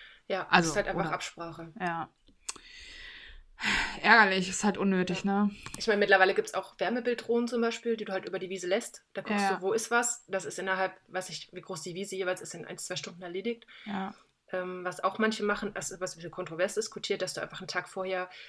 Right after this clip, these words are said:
Speaker 1: zum Beispiel mit einem Jagdhund durch die Wiese läufst oder, ähm, mit ein paar Menschen, dass einfach ein komischer Geruch da ist und die Ricke holt dann das Kitz ab. Und dann ist am
Speaker 2: Oh.
Speaker 1: nächsten Tag nichts. Das ist zum Beispiel auch eine Möglichkeit.
Speaker 2: Ja.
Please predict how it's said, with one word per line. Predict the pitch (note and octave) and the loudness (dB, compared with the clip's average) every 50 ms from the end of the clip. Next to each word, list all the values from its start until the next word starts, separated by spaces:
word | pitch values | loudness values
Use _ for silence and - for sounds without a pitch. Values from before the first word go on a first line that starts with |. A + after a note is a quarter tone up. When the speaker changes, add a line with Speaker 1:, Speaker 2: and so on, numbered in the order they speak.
| - - - | -20 -14 -6
Speaker 1:
zum | - F#3 | -6 -6
Beispiel | - - F#3 | -4 -4 -6
mit | - | -6
einem | G3 | -2
Jagdhund | E3 E3 F#3+ A3+ - - A#3 A3+ | 0 0 0 0 0 -2 0 0
durch | A3+ A3+ | 0 -2
die | - G#3+ | -4 -6
Wiese | G#3 A3+ A3 A3+ | -4 2 2 2
läufst | A3 G#3+ G#3 G#3+ G#3+ G#3+ - - - | 4 4 2 0 0 -2 -6 -10 -8
oder, | E3+ E3 D#3+ D#3+ E3 D#3 D3+ - | -6 -4 -2 -2 -2 -2 -4 -4
ähm, | D#3+ D#3+ D#3+ D#3+ D#3+ D#3+ _ _ - - - - _ _ _ - | -8 -8 -8 -8 -10 -12 _ _ -20 -20 -20 -20 _ _ _ -12
mit | F3+ - - | -12 -10 -10
ein | D#3 | -8
paar | D3 F#3 | -6 -4
Menschen, | F#3 F#3 G#3 A3+ - B3+ A3+ | -2 -2 -2 -2 0 0 -2
dass | A3 G3+ - | -2 -2 -4
einfach | F#3+ F3 F#3+ - | -4 -6 -6 -8
ein | - F3+ | -8 -12
komischer | - - G3+ G3 - F#3+ | -8 -8 -6 -6 -6 -8
Geruch | - F#3 - A3+ A3+ - | -6 -2 -2 -2 -2 0
da | - A#3+ A3 | 0 0 0
ist | A3+ A3 | 0 -2
und | G3+ | -6
die | F#3 F3+ | -10 -12
Ricke | F3+ F#3 F#3 - F#3 | -12 -12 -10 -10 -8
holt | E3+ G3 F#3 | -6 -6 -8
dann | F#3+ F3+ | -8 -10
das | F3 - | -10 -12
Kitz | - - D#3 - | -14 -14 -14 -10
ab. | - F3 - - - - - _ _ _ _ _ - - - - - | -12 -12 -12 -14 -20 -20 -20 _ _ _ _ _ -10 -10 -8 -4 -4
Und | F#3+ F#3 | -2 -2
dann | F#3+ G3 | 0 -2
ist | G#3 B3+ | -2 -2
am | C#4+ | -4
Speaker 2:
Oh. | C#4 | -4
Speaker 1:
nächsten | B3 G3+ F3 | -6 -6 -8
Tag | E3 D#3+ | -10 -10
nichts. | F3+ E3+ - - - | -12 -12 -12 -14 -12
Das | - F#3+ E3 | -10 -8 -8
ist | - - | -8 -10
zum | F3+ | -10
Beispiel | E3+ - - - | -12 -10 -10 -10
auch | E3 | -10
eine | D3+ E3+ | -10 -10
Möglichkeit. | E3+ D#3+ D#3 - D#3 - - - D#3+ D#3+ D#3 - - _ _ _ _ - | -10 -10 -10 -10 -12 -12 -8 -6 -6 -6 -6 -8 -20 _ _ _ _ -8
Speaker 2:
Ja. | A3+ G#3+ A3 G#3+ | -8 -6 -6 -8